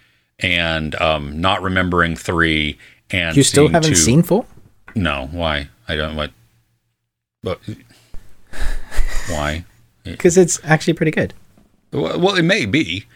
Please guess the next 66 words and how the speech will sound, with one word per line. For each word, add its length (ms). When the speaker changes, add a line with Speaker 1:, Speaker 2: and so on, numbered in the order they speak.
Speaker 1:
but 200
I 120
just, 240
uh, 140
y-, 60
you 480
know, 280
it's 180
not 240
high 140
on 100
the 80
priority 520
list. 300
I 120
haven't 180
seen 260
any 220
of 80
them 140
other 220
than 200
the 100
original 520
Scream. 600
Speaker 2:
Hmm. 200
Speaker 1:
Um, 280
I 100
haven't 180
seen 600
the 460
other 200
ones 260
that 100
I 60
have 280
seen 220
of 220
those 340
Speaker 2:
Yeah. 220
Speaker 1:
for 280
years 300
and 80
years 180
and 100
years 140
and 100
years. 340
Speaker 2:
Wow, 120
Speaker 1:
So 140
Speaker 2:
I 80
really 280
like 220
this 120
franchise. 520
I've 100
seen, 200
I've 140
seen 160
all 140
of 80
them 100
multiple 300
times. 320
Speaker 1:
Mm. 160
Speaker 2:
Yeah. 120